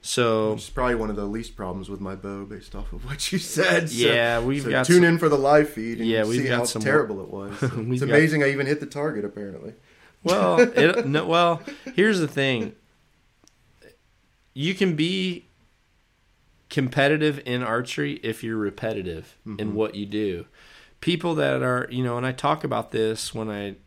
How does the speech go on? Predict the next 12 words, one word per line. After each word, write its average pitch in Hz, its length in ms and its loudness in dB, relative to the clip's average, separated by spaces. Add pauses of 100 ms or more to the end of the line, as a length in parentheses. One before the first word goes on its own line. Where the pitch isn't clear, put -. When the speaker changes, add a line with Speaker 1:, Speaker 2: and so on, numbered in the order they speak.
(160)
Speaker 1:
discuss 110 760 -2 (180)
the 110 140 -6
exceptions 117 680 -4
to - 80 -10
the 104 80 -2
rule. 113 420 0
You 101 100 -8
know, 95 140 -8
there's 95 200 -6
people 107 540 -6
out 101 240 -4
there, 101 520 -6